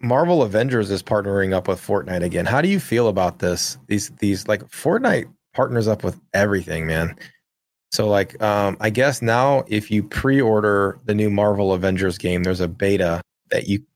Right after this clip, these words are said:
can get access to, which I've seen some people playing,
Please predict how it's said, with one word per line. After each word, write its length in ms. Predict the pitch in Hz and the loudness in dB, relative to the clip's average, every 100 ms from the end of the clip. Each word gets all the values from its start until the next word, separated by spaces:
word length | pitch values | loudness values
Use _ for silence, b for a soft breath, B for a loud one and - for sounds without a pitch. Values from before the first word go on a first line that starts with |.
| - | -10
can 260 | 104 95 | -4 -4
get 220 | 87 101 - | -4 -8 -4
access 500 | 85 104 - 131 131 | -4 -2 -2 -2 -2
to, 200 | - 151 | 0 0
which 160 | 127 117 | 2 0
I've 120 | 120 | -2
seen 220 | - 156 | 0 -2
some 200 | 131 143 | 0 -2
people 300 | 151 175 120 | -2 -2 -2
playing, 520 | 92 - 110 92 85 | -4 -2 0 0 -4